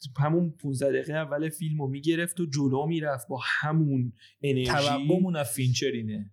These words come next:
Speaker 1: توقعمون از فینچر اینه و اینو نشون می‌داد که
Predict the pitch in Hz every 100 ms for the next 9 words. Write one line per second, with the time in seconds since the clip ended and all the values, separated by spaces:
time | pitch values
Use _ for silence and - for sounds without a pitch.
0 | 127 147 143 143 143 185 214 185 143 147
1 | 135 139 135 143 127 - 135 135 123 135
2 | 135 131 - _ _ _ _ _ _ -
3 | 170 180 208 196 170 - 190 196 175 135
4 | 123 123 - 139 131 127